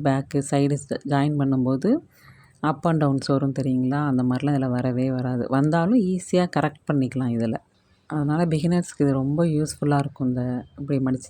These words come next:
தைக்கிறது. அப்புறம் கீழே ஒரு எக்ஸ்ட்ரா தையல், அந்த எட்ஜில் ஒரு எக்ஸ்ட்ரா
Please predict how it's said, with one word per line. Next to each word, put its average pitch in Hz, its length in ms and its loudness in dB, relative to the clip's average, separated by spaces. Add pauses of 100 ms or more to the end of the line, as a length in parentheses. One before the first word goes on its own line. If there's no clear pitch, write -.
தைக்கிறது. 131 420 -4 (1400)
அப்புறம் 175 300 0
கீழே 180 300 4
ஒரு 151 80 -2 (100)
எக்ஸ்ட்ரா - 300 -4 (120)
தையல், 139 240 2
அந்த 131 120 2 (100)
எட்ஜில் 151 400 0
ஒரு 131 160 0
எக்ஸ்ட்ரா - 260 -2